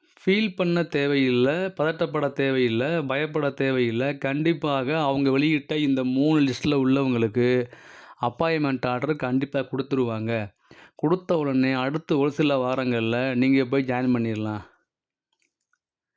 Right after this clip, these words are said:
ஒரு சில வாரங்கள்லாம் அப்பாயின்மெண்ட் ஆர்டர் கொடுத்தோன்னே அடுத்த நாளே ஜாயின் பண்ணலாம். அது அந்த டிஸ்ட்ரிக்டை பொறுத்து இருக்கு.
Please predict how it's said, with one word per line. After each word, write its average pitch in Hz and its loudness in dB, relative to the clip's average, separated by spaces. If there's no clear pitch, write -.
ஒரு 143 0
சில 147 0
வாரங்கள்லாம் 156 2
அப்பாயின்மெண்ட் 160 -2
ஆர்டர் 156 -2
கொடுத்தோன்னே 156 -2
அடுத்த 143 0
நாளே 160 2
ஜாயின் 147 2
பண்ணலாம். 131 -2
அது 131 -2
அந்த 139 2
டிஸ்ட்ரிக்டை 139 0
பொறுத்து 139 -2
இருக்கு. 123 -6